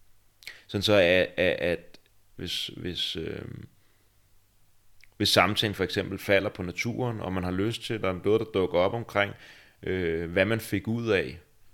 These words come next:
øh, dengang man tog svampe i skoven, jamen så del det dog. Lad være med at fortælle, at du så nisser, eller det,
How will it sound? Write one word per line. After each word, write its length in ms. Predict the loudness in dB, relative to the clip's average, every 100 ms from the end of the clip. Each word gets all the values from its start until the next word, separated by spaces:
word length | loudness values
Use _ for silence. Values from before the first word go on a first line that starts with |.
| -20 _ -20 -8
øh, 360 | -6 -6 -8 -10 -12 -14 -16 -20 _ -20 _ -20 _ _ _ _ _ _ -20 _ 0
dengang 420 | 0 2 2 0
man 80 | -2
tog 120 | -8
svampe 320 | -2 -2 -2 -6
i 40 |
skoven, 300 | -6 -6 -4
jamen 120 | -8
så 100 | -10 -4
del 220 | -4 -4
det 120 | -8
dog. 200 | -8 -8 -12 -8
Lad 120 | 2
være 160 | 4 4
med 80 |
at 60 | 2
fortælle, 360 | -2 -2 0 -2
at 60 |
du 60 | -4
så 120 | -4
nisser, 400 | 0 0 0 -4
eller 280 | -2 -4 -4
det, 160 | -8